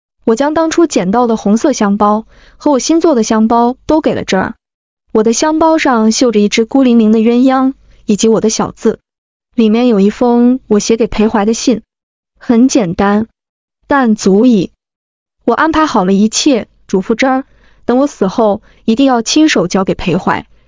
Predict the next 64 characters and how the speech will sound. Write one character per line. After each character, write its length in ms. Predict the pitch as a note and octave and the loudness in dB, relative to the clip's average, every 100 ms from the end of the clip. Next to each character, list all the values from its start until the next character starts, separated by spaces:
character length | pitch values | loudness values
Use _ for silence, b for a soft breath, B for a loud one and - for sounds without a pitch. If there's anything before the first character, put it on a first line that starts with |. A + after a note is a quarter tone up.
| _ | _
珍 120 | C4 | -2
儿 40 | C4 | -2
哭 240 | - D4 | 0 0
得 80 | A#3+ | 0
稀 200 | - C#4 | -2 0
里 100 | A3 | -2
哗 220 | - G3+ | -2 -2
啦， 260 | G3+ G3 - _ | -2 -4 -6 _
抱 180 | - D4 | -2 0
着 100 | B3 | 2
我 120 | G3 | 0
的 80 | A3+ | -2
腿， 400 | - - C#3+ G2+ _ _ | -2 -4 -4 -6 _ _
只 140 | - A3+ | -6 -2
知 140 | A3+ | 0
道 100 | A#3+ | 0
点 220 | A3 - | -2 -6
头。 300 | - F#2 - - _ _ _ _ _ _ | -8 -8 -8 -12 _ _ _ _ _ _
我 100 | A3 | -4
轻 260 | A3 D4+ D4+ | -2 -2 0
抚 100 | A3 | -2
她 160 | A#3 | -2
的 80 | A#3+ | 0
脑 240 | A3 G3+ - | 0 -2 -2
袋， 300 | G3 F#3+ G#3 _ _ | -2 -2 -6 _ _
柔 220 | G#3 G3+ | 0 0
声 180 | A3+ B3+ | 0 0
安 240 | A#3+ A#3+ | 0 0
抚 260 | A#3+ - - - _ _ _ | -2 -8 -12 -12 _ _ _
：“傻 180 | - G3 | -4 -2
孩 240 | G3 F#3+ | -2 -2
子， 240 | G3+ A3 A#3 _ _ - | -2 -4 -6 _ _ -20
哭 240 | - D4 | -2 0
什 120 | A3 | 0
么？ 160 | F#3 - - _ _ | -4 -8 -16 _ _
你 140 | - A#3 | -4 -2
家 120 | D4+ | 0
小 200 | D4 B3+ | -2 -2
姐 100 | A#3+ | 0
是 100 | A#3+ | 0
要 80 | A#3 | 0
过 120 | A#3 | -2
好 180 | G#3+ F#3+ | -2 0
日 140 | A3 | 0
子 100 | G#3 | -2
去 180 | - G#3+ | -4 -4
了， 220 | - - _ _ _ | -4 -6 _ _ _
你 120 | A3 | 0
应 60 | |
该 120 | C4 C#4+ | 0 0
高 180 | D#4 | 0
兴 220 | D#4+ D#4 A#3+ | 0 0 0
才 160 | F3+ | -2
对。” 240 | - G3+ - | -4 -6 -4
她 140 | A#3 | -6
抬 160 | - A3 | -4 -2
头 120 | A3+ | -2
看 280 | - B3 G#3 | -2 -2 -2
我， 180 | - - _ _ | -4 -8 _ _
眼 180 | G#3+ G3 | -2 0
睛 120 | G3+ | 0
亮 200 | A#3 G#3+ | 2 0
极 200 | - - | -2 -6
了。 180 | G2 | -6